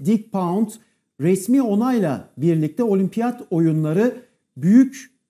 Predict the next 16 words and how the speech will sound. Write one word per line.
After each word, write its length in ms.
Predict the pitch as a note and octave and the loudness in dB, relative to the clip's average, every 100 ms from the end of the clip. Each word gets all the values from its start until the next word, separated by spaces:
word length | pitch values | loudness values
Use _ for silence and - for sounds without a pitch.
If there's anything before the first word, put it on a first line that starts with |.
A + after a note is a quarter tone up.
| _ _ | _ _
ihtimalle 840 | F3 - F#3+ F3 E3+ E3+ A#3 B3 - - | -4 -4 -2 -2 0 0 0 -2 -6 -8
iki 340 | E3 - A3+ | -4 0 2
bin 360 | A3+ A#3+ B3+ - | 2 0 -2 -6
yirmi 400 | D3+ G3+ G3+ G3 | 0 2 2 2
birde 520 | G3+ F#3+ G#3+ G3+ - | 2 2 0 -2 -6
yapılacak. 640 | C3+ D3+ D#3 C#3+ A#2 A#2+ - _ _ _ _ | -6 -4 -2 -2 -2 -6 -10 _ _ _ _
Evet, 280 | G3 E3+ - | -4 -4 -2
Dick 240 | G3+ G3+ | -2 -2
Pound'un 640 | F#3+ G3 G3+ G3+ A3+ A#3+ A#3 _ _ _ _ | -4 -2 -2 -2 0 0 -2 _ _ _ _
açıklaması, 640 | E3 D#3 F#3 F3 D#3+ D3+ F3 | -8 -6 -6 -4 -4 -4 -4
Olimpiyat 460 | E3 D#3+ F#3+ G3 | -4 -2 -4 -4
Komitesi 600 | F#3+ D3+ D3+ C#3 D3 C3+ - | -4 -4 -4 -4 -4 -4 -4
üyesi 500 | D#3 D3+ - A3 D#3 | -2 -2 -2 -4 -2
Dick 220 | E3+ - | -4 -4
Pound'un 380 | E3 E3 E3 A3 | -8 -6 -4 -4
açıklaması 680 | E3 - - D3+ D3+ A#3 | -4 -8 -6 -4 -2 -2